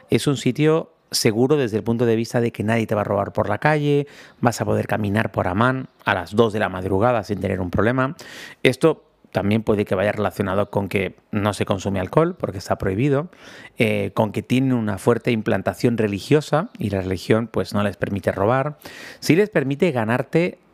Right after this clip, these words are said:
eh, la mano en una mala negociación por tu parte. Es decir, como les contaba, alguien te puede querer vender una botella de agua a diez euros y a ti te puede parecer que es un robo,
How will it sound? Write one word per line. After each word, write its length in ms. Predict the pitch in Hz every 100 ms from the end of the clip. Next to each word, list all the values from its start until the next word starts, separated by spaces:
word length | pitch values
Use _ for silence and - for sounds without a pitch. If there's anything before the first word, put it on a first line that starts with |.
| -
eh, 180 | 113 104
la 220 | 101 98
mano 500 | 107 139 151 170 - -
en 220 | 107 101
una 200 | 113 120
mala 240 | 110 113
negociación 640 | 123 107 98 98 - 107 95
por 140 | 95
tu 160 | 98 -
parte. 320 | 87 - - -
Es 100 | -
decir, 360 | 92 - 104 90 - - -
como 180 | - 104
les 140 | 101 -
contaba, 420 | 98 107 123 135
alguien 260 | 117 113
te 100 | -
puede 200 | 107 110
querer 220 | 107 107 104
vender 240 | 104 107
una 100 | 110
botella 320 | 104 104 110
de 80 | 104
agua 160 | 104 104
a 20 |
diez 240 | 104 -
euros 240 | 117 143 110
y 40 |
a 60 | 98
ti 60 | -
te 80 |
puede 180 | 98 107
parecer 320 | 107 101 104
que 80 | 104
es 80 | 98
un 140 | 98
robo, 440 | 101 113 131 185